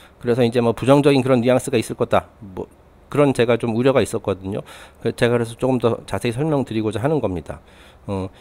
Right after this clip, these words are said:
이 세상, 진짜 세상에 비해서 이것이 이제 리플렉션이기 때문에 이제 허상이라고 하지만 이곳에 있는 동안에는 진짜 세상이라는 거죠. 네, 마찬가지로. 어, 오늘 설명을 잘 해야 될 텐데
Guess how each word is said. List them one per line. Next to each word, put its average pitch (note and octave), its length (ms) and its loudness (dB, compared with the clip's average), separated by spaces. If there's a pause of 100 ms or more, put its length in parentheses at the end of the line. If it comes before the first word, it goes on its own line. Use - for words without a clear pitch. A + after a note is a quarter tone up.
(140)
이 F#3 280 4
세상, D#3 320 2
진짜 C#3+ 260 0
세상에 F3 340 4
비해서 D3 580 2
이것이 C#3 300 -2
이제 C3+ 100 2
리플렉션이기 D#3+ 800 2
때문에 B2 380 2
이제 A#2 140 0
허상이라고 D#3 540 4
하지만 A#2+ 380 0 (320)
이곳에 D#3+ 460 6
있는 C#3+ 300 6
동안에는 B2 440 4
진짜 A#2+ 260 0
세상이라는 C3 540 0
거죠. E2 300 -10 (260)
네, G2+ 100 -10
마찬가지로. F#2+ 560 -10 (1200)
어, G#2 300 -6 (200)
오늘 A#2+ 240 0
설명을 D3 320 2
잘 A#2+ 180 2
해야 C#3 100 2
될 C3 140 -2
텐데 B2 440 2